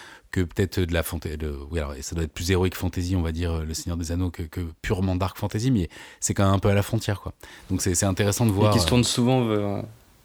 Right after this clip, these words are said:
Speaker 2: non, vas-y.
Speaker 1: Non, non, c'est, j'avais fini, excuse-moi.
Speaker 2: Ouais, dès qu'ils se tournent souvent, j'ai l'impression aussi vers des textes encore plus séminaux finalement, euh, que du Tolkien, avec un petit côté vraiment l'enfer de Dante, des trucs, euh,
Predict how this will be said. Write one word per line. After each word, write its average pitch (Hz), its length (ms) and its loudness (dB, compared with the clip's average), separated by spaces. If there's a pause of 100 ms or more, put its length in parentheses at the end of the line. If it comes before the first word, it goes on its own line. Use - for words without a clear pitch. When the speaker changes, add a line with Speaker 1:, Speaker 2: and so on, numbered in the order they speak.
(600)
Speaker 2:
non, 110 80 2
vas-y. 110 180 2
Speaker 1:
Non, 117 100 6
non, 131 40 6
c'est, 135 180 4
j'avais 104 260 4
fini, 98 200 0
excuse-moi. 85 320 0 (1040)
Speaker 2:
Ouais, 127 80 4
dès 135 140 4
qu'ils 123 100 2
se - 80 -2
tournent 127 180 6
souvent, 127 220 2
j'ai 127 80 6
l'impression 110 360 4
aussi 123 180 2
vers 104 140 6
des 98 100 6
textes 110 260 2
encore 98 340 4
plus - 140 -4
séminaux 107 440 4
finalement, 107 560 2
euh, 95 80 2
que 104 100 2
du 101 80 4
Tolkien, 107 360 2
avec 98 200 6
un 95 80 4
petit 98 160 -2
côté 107 240 4
vraiment 101 280 2
l'enfer 92 360 0
de 92 100 2
Dante, 98 420 0
des 90 200 0
trucs, 98 240 -2
euh, 90 400 2